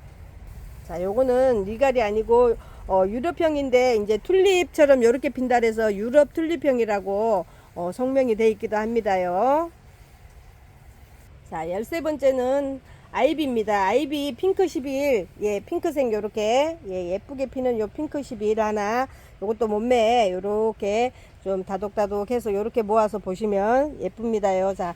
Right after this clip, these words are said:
요, 우리는 여기다 거리에다 해놨지만 집에서 이제 편하신 대로 가지를 꽂아서, 지지대를 꽂아서 예쁘게 만드시든지 아니면 영자 씨처럼 요렇게 늘어뜨리고 보고 싶으면 요렇게 거리 부분에다가 요렇게 하셔도 되고요. 자, 어, 핑크 십일,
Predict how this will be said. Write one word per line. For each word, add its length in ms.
요, 300
우리는 400
여기다 360
거리에다 440
해놨지만 600
집에서 300
이제 320
편하신 440
대로 440
가지를 480
꽂아서, 580
지지대를 500
꽂아서 520
예쁘게 340
만드시든지 880
아니면 380
영자 240
씨처럼 400
요렇게 320
늘어뜨리고 840
보고 160
싶으면 380
요렇게 540
거리 200
부분에다가 500
요렇게 340
하셔도 380
되고요. 560
자, 220
어, 140
핑크 320
십일, 640